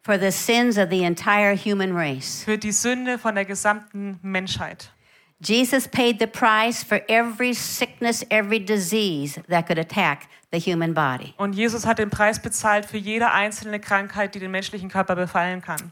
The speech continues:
Speaker 1: He paid that price on the cross.
Speaker 2: Er hat diesen Preis am Kreuz bezahlt.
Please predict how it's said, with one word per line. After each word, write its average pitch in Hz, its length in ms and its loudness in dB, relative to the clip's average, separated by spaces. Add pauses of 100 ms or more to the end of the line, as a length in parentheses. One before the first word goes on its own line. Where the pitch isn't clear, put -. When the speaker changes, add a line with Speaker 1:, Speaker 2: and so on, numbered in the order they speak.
(140)
Speaker 1:
He 214 140 0
paid 262 460 4
that 247 280 2
price 208 600 2 (220)
on 185 200 4
the 180 80 0
cross. - 640 -2
Speaker 2:
Er 196 160 0
hat 233 240 -2
diesen 226 240 -6
Preis 214 540 2
am 196 180 0
Kreuz 208 380 2
bezahlt. 190 680 -4